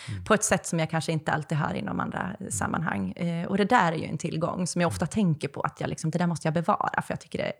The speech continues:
Speaker 2: det är så viktigt att det blir emellanåt ett ganska... Ibland kan man tendera att rationalisera ganska mycket kring
Speaker 1: Mm.
Speaker 2: tron, liksom. Ehm,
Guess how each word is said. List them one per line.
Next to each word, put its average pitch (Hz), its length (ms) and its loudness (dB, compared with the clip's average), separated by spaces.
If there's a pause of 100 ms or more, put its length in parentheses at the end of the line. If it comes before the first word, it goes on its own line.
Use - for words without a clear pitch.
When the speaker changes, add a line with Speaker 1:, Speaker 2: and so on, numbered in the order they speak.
Speaker 2:
det - 80 -2
är 156 40 -2
så - 120 -2
viktigt - 460 -6
att 165 100 -8
det 175 140 -6 (460)
blir 160 480 2
emellanåt 165 520 4
ett - 120 -18
ganska... 151 540 -2 (300)
Ibland 156 420 0
kan 156 80 -4
man 156 120 0
tendera 160 380 0
att 165 120 2
rationalisera 170 720 0
ganska - 260 -6
mycket - 240 -6
kring 190 160 -6
Speaker 1:
Mm. 101 180 -4
Speaker 2:
tron, - 380 -6
liksom. - 380 -8 (520)
Ehm, 175 320 -6